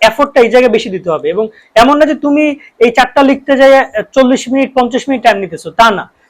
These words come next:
তোমাকে একুশ মিনিট করে টাইম পাবা। তুমি এখানে অ্যাভারেজ বিশ মিনিট ধরে তুমি তোমার মতো করে লিখবা। এখন তুমি যদি এখানে একটা সৃজনশীল লিখতে যাও, যদি তুমি পঁচিশ মিনিট টাইম দাও, তিরিশ মিনিট টাইম দাও, উপায় দিয়ে একটা, আর শেষের দিকে সৃজনশীল লিখতে তুমি দশ মিনিট টাইম পাচ্ছ না, এটা কি হইলো? এটা কোনো মানে হইলো? এরকম কোনো কিছু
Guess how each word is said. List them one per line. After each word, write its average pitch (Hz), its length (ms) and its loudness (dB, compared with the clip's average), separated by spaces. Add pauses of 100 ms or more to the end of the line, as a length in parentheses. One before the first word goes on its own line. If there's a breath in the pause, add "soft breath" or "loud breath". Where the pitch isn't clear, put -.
তোমাকে 277 360 0
একুশ 277 360 0
মিনিট 320 200 -2
করে 302 120 2
টাইম 240 260 0
পাবা। 160 220 -4
তুমি 240 200 -6
এখানে 277 200 -4
অ্যাভারেজ 247 340 2
বিশ 220 260 -10
মিনিট 254 200 -4
ধরে 196 280 0 (360)
তুমি 247 140 -4
তোমার 240 200 -4
মতো 226 200 -6
করে 220 140 2
লিখবা। 151 380 -8 (240 soft breath)
এখন 196 220 -2
তুমি 262 140 -2
যদি 277 160 2
এখানে 269 240 0
একটা - 400 0
সৃজনশীল 262 320 -2
লিখতে 254 320 -2
যাও, 262 120 0
যদি 254 140 -4
তুমি 254 140 -4
পঁচিশ 247 400 -6
মিনিট 262 180 -2
টাইম 202 220 0
দাও, 143 140 -8 (440)
তিরিশ 269 300 0
মিনিট 269 240 0
টাইম 208 260 2
দাও, 135 160 -4 (260 soft breath)
উপায় 277 240 4
দিয়ে 269 140 2
একটা, 277 220 -4
আর 226 220 2
শেষের 247 280 -2
দিকে 262 180 -2
সৃজনশীল 247 340 -4
লিখতে 247 180 -2
তুমি 247 180 -4
দশ 196 320 -2
মিনিট 262 160 -4
টাইম 208 160 0
পাচ্ছ 175 220 -6
না, 135 180 -20 (280)
এটা 294 140 4
কি 302 120 2
হইলো? 233 400 4 (320)
এটা 214 140 0
কোনো 247 140 0
মানে 214 220 0
হইলো? 226 180 0
এরকম 214 260 -2
কোনো 226 160 -4
কিছু 254 200 -6